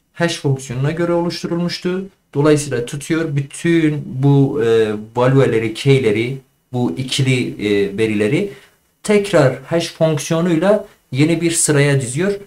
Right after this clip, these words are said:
Mesela şuraya getiriyor bu defa. İşte sekizinci eleman için burada yeni bir reallocate yapıyor. Hepsini tekrar hash fonksiyonuyla kopyalıyor.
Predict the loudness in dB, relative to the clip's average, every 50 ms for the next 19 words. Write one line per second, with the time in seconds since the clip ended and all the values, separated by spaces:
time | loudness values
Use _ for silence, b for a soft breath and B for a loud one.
0 | _ _ _ _ _ _ -8 -6 -6 -4 -6 -6 -6 -6 -6 -6 -6 -2 2 4
1 | 6 6 6 4 2 0 -4 -6 -6 -6 -4 -4 -4 -4 -4 -4 -4 -4 -2 0
2 | 0 2 2 0 -4 -10 _ _ _ -14 -8 -4 -2 -2 0 2 0 0 0 2
3 | 2 2 4 4 2 0 0 0 0 -2 -2 -2 -4 -6 -4 -2 -2 -2 -2 -4
4 | -6 -4 -2 -2 -2 0 0 0 0 0 0 0 -2 0 0 0 0 0 -2 -2
5 | -4 -4 -4 -2 -2 -2 0 0 -2 -2 0 0 0 0 0 -2 -8 _ _ _
6 | _ _ _ _ _ _ _ -2 0 0 0 -2 -4 -2 -2 0 -2 0 0 -2
7 | -2 0 0 0 0 0 -2 -2 -2 -2 -2 -2 -2 -2 -2 -2 0 0 2 2
8 | 4 4 4 4 4 2 0 0 0 0 2 2 2 0 2 0 -2 -6 -8 -10
9 | -16